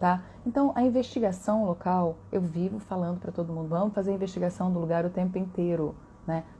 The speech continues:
Todo ano. Oi, Rui. Oi, Mari. Oi, gente. Bom dia. É, a visita ao otorrinolaringologista deve ser anual. Tem que ir ao otorrino. Quem usa a voz tem que cuidar, tá? A gente tem que ver.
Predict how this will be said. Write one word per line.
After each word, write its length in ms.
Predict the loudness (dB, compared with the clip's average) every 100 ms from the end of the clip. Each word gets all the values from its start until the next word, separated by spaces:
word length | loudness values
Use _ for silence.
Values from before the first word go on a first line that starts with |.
| 2
Todo 400 | 6 6 6 2
ano. 420 | 2 2 0 -4 -10 -10 4
Oi, 180 | 6
Rui. 360 | 8 8 8 10
Oi, 160 | 8 6
Mari. 600 | 4 4 4 4 2 -2 -14 0
Oi, 140 | 2
gente. 600 | 4 4 2 0 -2 -4 -6 -12 -2
Bom 140 | 2
dia. 440 | 2 4 4 4 0 -10 -20 -20 -20 -20 -16 -2
É, 540 | 2 4 4 2 0 -4 -18 -20 -10 -2
a 80 |
visita 440 | 2 2 2 2 2
ao 80 | 2
otorrinolaringologista 1200 | 2 2 2 2 0 0 -2 -2 0 -2 -4 -10 -12 -4
deve 440 | 2 4 4 2
ser 320 | 2 4 6
anual. 460 | 4 0 0 -2 -4 -8 -20 -20 0
Tem 240 | 4 4
que 160 | 4 2
ir 200 | 2 4
ao 100 | 2
otorrino. 460 | 0 -2 -2 -4 0
Quem 240 | 2 4
usa 260 | 2 2 2
a 40 |
voz 380 | 2 2 0 -2
tem 200 | -2 -2
que 80 | -2
cuidar, 380 | -4 -4 -4 -6 -12 -16 -16 -16 0
tá? 220 | 0 0 -4 -4
A 60 | 2
gente 160 | 2
tem 120 | 2
que 140 | 0 2
ver. 280 | 4 2